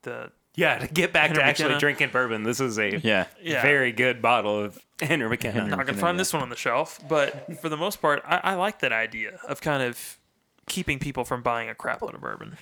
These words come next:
Speaker 3: Now, do you think that it's cyclical for different products? Do you think that we will always be in this state of, you can't find this bottle, we, and then it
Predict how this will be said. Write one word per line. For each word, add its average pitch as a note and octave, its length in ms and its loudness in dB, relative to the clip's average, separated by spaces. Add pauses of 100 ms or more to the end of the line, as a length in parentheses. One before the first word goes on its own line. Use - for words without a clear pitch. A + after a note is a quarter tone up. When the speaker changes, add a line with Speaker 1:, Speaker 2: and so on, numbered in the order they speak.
Speaker 3:
Now, D#3 80 2
do E3+ 80 0
you F3+ 160 -4
think A#3 500 -2
that A#2+ 280 2
it's A2+ 260 -2 (1700)
cyclical - 800 -2 (180)
for - 160 -2
different A#2 340 0
products? - 540 0 (160)
Do C3 100 -2
you C#3 80 2
think E3+ 240 -2
that B2+ 280 0 (400)
we D#3 140 2
will A#2+ 200 2
always B2+ 580 2
be A#2 240 0
in A2 160 0
this F#2+ 180 0
state G#2+ 480 -2 (260)
of, E2+ 480 -2 (840)
you A#2+ 140 -4
can't C3 280 0
find A#2+ 300 4
this A2+ 100 -2
bottle, G#2 480 4 (460)
we, G#2+ 420 -4 (1160)
and A2+ 140 0
then A2 140 2
it G#2 140 0